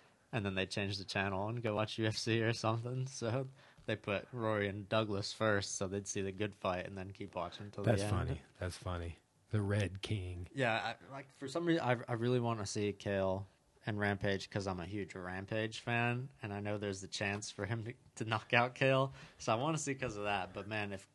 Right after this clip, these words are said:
Speaker 1: what happens, what we all think is gonna happen is Kale's just gonna wrestle him and lay on him for the
Speaker 2: I've been wanting to
Speaker 1: whole time.
Speaker 2: rewatch. I'm just gonna throw it up, dude. I've been wanting to rewatch, um, <clears throat>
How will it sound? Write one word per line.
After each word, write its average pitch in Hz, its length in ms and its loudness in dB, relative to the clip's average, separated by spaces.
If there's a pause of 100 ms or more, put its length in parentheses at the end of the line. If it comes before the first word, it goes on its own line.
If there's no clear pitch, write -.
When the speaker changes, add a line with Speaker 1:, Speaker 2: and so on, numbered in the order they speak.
(260)
Speaker 1:
what 120 220 -8
happens, 120 440 -4
what 110 140 -4
we 110 100 2
all 101 100 4
think 98 240 -6
is 90 100 -10
gonna 95 180 -6
happen 95 280 -4
is 90 120 -8
Kale's 90 340 -4
just - 200 -10
gonna 87 200 -8
wrestle 90 340 -6
him 90 120 -8
and 87 120 -10
lay 90 160 -6
on 87 160 -6
him 90 160 -10
for 90 200 -12
the 90 100 -14
Speaker 2:
I've 147 140 0
been 175 180 6
wanting 123 220 4
to 107 80 6
Speaker 1:
whole 95 100 4
time. 101 160 6
Speaker 2:
rewatch. 104 540 4 (100)
I'm 143 100 2
just 139 120 0
gonna 78 100 -4
throw 90 240 -4
it 78 60 -6
up, 85 160 -8
dude. 90 120 -2
I've 117 100 2
been 190 120 0
wanting 87 200 -4
to 85 60 -6
rewatch, 90 580 2
um, 82 460 -2 (420)
<clears throat> - 100 -4